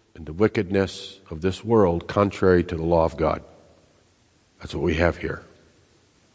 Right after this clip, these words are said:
Now, as a part of this, we're talking next about the believing confidence of Daniel.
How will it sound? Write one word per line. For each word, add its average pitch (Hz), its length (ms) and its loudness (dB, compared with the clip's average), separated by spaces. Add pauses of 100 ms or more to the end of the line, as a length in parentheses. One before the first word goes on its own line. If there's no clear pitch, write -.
(580)
Now, 123 240 8
as 110 140 2
a 107 40 -4
part 156 280 4
of 131 120 2
this, - 600 -4 (1000)
we're 98 100 -8
talking 113 340 0
next 117 280 -2
about 98 260 0
the 95 80 -6
believing 101 460 0
confidence 101 1120 -4 (200)
of 82 160 -14
Daniel. 85 520 0